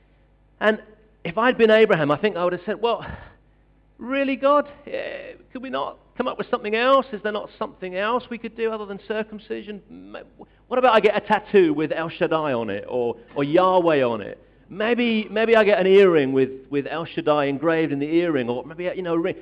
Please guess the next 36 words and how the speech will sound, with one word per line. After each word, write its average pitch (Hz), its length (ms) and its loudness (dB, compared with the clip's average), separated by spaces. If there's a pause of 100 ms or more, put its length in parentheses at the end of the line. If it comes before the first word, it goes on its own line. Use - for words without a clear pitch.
(140)
Maybe 214 140 -12
from 214 160 -12
now 214 240 2
on 190 160 4
all 190 140 2
the 170 60 -4
guys 170 380 -8
could - 160 -6
do 151 180 2
that. 110 220 0
That 208 140 0
would 220 120 -2
be 147 80 -2
good. 113 240 -4
We 190 60 -12
could 170 120 -6
all 208 120 0
have 190 120 -2
a 175 40 -4
tattoo 170 440 -6
with 156 100 -2
El 156 160 -2
Shaddai 143 400 -6
or 131 120 -2
a - 20 -2
nose 147 320 -2
ring." 147 260 -4 (1300)
Really? 220 380 -8
Is 208 120 -6
it, 143 360 -12
do 180 60 -18
we 196 100 -4
have 240 260 -6
to 190 40 -18
do 226 180 -2
this? 247 180 0